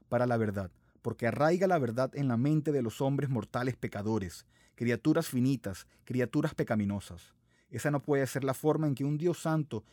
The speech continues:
y omnisciente comunicaría su verdad hoy, cuando ya ha dado una palabra que declaró ser autoritaria. Es muy esencial para nosotros tener eso claro en nuestras mentes.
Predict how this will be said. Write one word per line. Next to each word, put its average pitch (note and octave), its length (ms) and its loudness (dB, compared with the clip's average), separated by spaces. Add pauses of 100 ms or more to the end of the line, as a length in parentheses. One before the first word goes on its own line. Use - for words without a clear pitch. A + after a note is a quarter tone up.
(120)
y C#3 100 -2
omnisciente D3+ 720 0 (260)
comunicaría B2 600 0
su D3+ 160 2
verdad B2+ 380 2
hoy, A#2 360 2 (240)
cuando A2+ 240 -2
ya C#3+ 280 2
ha F3+ 60 2
dado E3 220 4
una D#3+ 160 2
palabra B2 560 0 (200)
que A#2 120 -2
declaró A2+ 560 2 (380)
ser B2+ 380 -2
autoritaria. G2 760 -4 (220)
Es A2+ 140 -8
muy F3 180 2
esencial D3 480 0
para C#3+ 180 0
nosotros A2+ 600 -4 (280)
tener C3+ 260 2
eso D3+ 240 2
claro C3+ 260 2
en C3 40 2
nuestras A2+ 300 -2
mentes. G2 480 -6